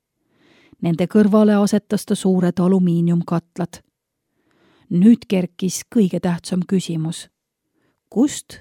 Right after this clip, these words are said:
saada vett? Vesi oli lähedal, ent allikas jättis tõepoolest surmaallika mulje.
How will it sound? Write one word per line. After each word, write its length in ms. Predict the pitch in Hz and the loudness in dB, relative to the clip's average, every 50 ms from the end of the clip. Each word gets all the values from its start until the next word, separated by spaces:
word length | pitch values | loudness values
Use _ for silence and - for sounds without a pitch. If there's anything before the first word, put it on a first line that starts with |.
| - _ | -20 _
saada 540 | - - - 180 180 185 190 - 196 190 175 - _ _ _ 208 180 | -10 -4 -4 -2 -2 -2 -2 -2 -4 -4 -4 -6 _ _ _ -10 -8
vett? 500 | 170 165 - _ _ _ _ _ - - _ _ _ _ _ _ _ _ _ _ _ _ _ _ _ _ _ _ _ _ _ _ _ _ _ _ _ _ _ _ _ | -8 -8 -10 _ _ _ _ _ -20 -20 _ _ _ _ _ _ _ _ _ _ _ _ _ _ _ _ _ _ _ _ _ _ _ _ _ _ _ _ _ _ _
Vesi 260 | 208 208 208 - 240 240 | 0 2 2 4 4 4
oli 140 | 247 254 262 269 | 4 4 4 2
lähedal, 520 | 349 349 330 277 226 175 - 180 180 170 - _ _ _ _ _ _ _ _ _ _ _ _ - | 0 0 0 -2 -2 0 0 -4 -4 -4 -6 _ _ _ _ _ _ _ _ _ _ _ _ -2
ent 240 | 180 180 - - | -2 -2 0 0
allikas 540 | 190 196 226 233 208 185 - _ - 170 - | 2 2 2 4 2 0 -2 _ -4 -2 0
jättis 300 | 185 180 - - 185 - - _ | 0 -2 0 -2 -6 -6 -6 _
tõepoolest 800 | - 240 208 185 170 170 175 185 185 180 170 160 - - - - | 2 2 4 4 2 0 0 0 0 0 0 -2 -6 -10 -14 -6
surmaallika 840 | - 185 180 175 165 175 175 175 175 175 175 175 175 170 _ - 180 | -4 -2 -2 0 0 0 0 0 -2 -2 -2 -2 -4 -6 _ -4 -2
mulje. 420 | 180 180 180 180 175 - 180 175 | 0 0 0 0 0 -2 -4 -4